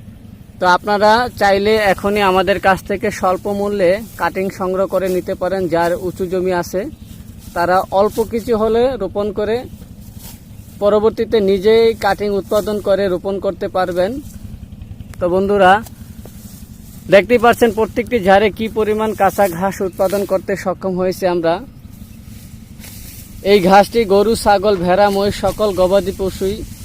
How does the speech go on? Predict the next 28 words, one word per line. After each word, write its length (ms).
স্বাচ্ছন্দ্যে 720
খেয়ে 280
থাকে, 360
কারণ 340
নরম, 480
মিষ্টি, 360
রসালো, 480
স্বাদযুক্ত 600
ঘাস। 300
আর 240
প্রত্যেকটা 580
ঝাড়ে 300
দেখতে 320
পাচ্ছেন 400
কি 240
পরিমাণ 420
পাতা 300
হয়েছে। 380
এই 180
পাতা 280
থাকার 380
কারণে 360
তারা 280
আরও 200
বেশি 280
পছন্দ 440
করে 260
থাকে, 320